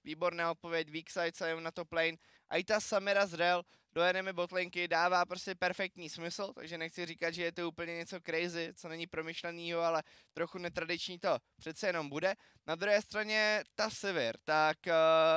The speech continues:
ta bude plnit trochu jinačí úkol, řekl bych, že bude docela dost podporovat toho Aatroxe a je tady za mě, i když je tam, jsou tam čtyři hrdinové, kteří dávají damage, tak je tady hodně důvěry v Oskarnina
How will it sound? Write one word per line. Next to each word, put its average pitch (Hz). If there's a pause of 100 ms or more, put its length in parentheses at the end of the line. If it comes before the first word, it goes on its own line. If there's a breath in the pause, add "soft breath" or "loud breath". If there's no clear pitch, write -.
(440 soft breath)
ta 156
bude 202
plnit 214
trochu 208
jinačí 190
úkol, 156 (120)
řekl -
bych, 180
že 185
bude 190
docela 185
dost 190
podporovat 170
toho 190
Aatroxe 165
a 143 (580 soft breath)
je 151
tady 214
za 165
mě, 196 (500)
i 151
když 190
je 180
tam, 165
jsou 185
tam 160
čtyři 214
hrdinové, 131
kteří 160
dávají 160
damage, 135 (420)
tak 160 (140)
je 160
tady 185
hodně 170
důvěry 175
v -
Oskarnina 127